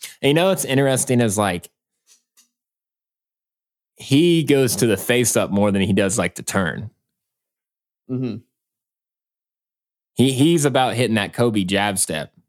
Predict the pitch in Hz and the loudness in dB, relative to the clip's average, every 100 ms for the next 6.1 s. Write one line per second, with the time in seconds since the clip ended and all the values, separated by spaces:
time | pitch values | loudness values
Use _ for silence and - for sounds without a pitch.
0 | _ _ _ _ - 135 156 160 160 - | _ _ _ _ -12 -6 -4 -4 -4 -10
1 | 55 110 _ _ _ _ _ _ _ - | -18 -20 _ _ _ _ _ _ _ -8
2 | 185 185 120 110 110 101 101 87 92 90 | -2 0 2 2 2 2 2 0 -2 0
3 | 127 117 104 120 127 113 110 104 101 104 | 0 0 0 0 0 -2 0 0 0 0
4 | 101 82 92 78 - _ _ _ - 131 | -2 -4 -6 -10 -12 _ _ _ -2 0
5 | 123 135 156 151 104 95 - 117 98 90 | 0 2 0 -2 -4 -4 -2 0 0 -2